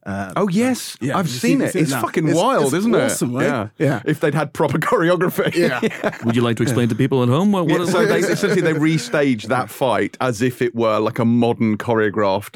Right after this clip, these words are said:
Speaker 2: action swordplay sequence, and it
Speaker 1: Yeah.
Speaker 2: is off the chain. The action is, is crazy.
Speaker 3: What, so they reimagined, uh, Darth Vader versus Obi-Wan Kenobi
Speaker 2: Yeah, so they
Speaker 1: Yeah.
Speaker 2: cut
Speaker 3: from A
Speaker 2: that
Speaker 3: New Hope.
Speaker 2: footage together with, it's, like, mainly C G stuff, isn't it?
Speaker 1: Yeah,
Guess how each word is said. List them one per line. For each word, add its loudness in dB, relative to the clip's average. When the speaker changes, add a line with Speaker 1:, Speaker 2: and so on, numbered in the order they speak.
Speaker 2:
action 0
swordplay 0
sequence, -2
and -2
it 2
Speaker 1:
Yeah. 2
Speaker 2:
is -2
off -2
the -2
chain. -2
The 0
action -2
is, -4
is -4
crazy. -2
Speaker 3:
What, 0
so -2
they 2
reimagined, 2
uh, 2
Darth 0
Vader 2
versus -2
Obi-Wan 2
Kenobi 0
Speaker 2:
Yeah, 2
so -2
they 2
Speaker 1:
Yeah. -2
Speaker 2:
cut -4
Speaker 3:
from 0
A 2
Speaker 2:
that 2
Speaker 3:
New 2
Hope. 0
Speaker 2:
footage -4
together 0
with, 2
it's, -6
like, 0
mainly 2
C 0
G 2
stuff, -2
isn't 0
it? 0
Speaker 1:
Yeah, 0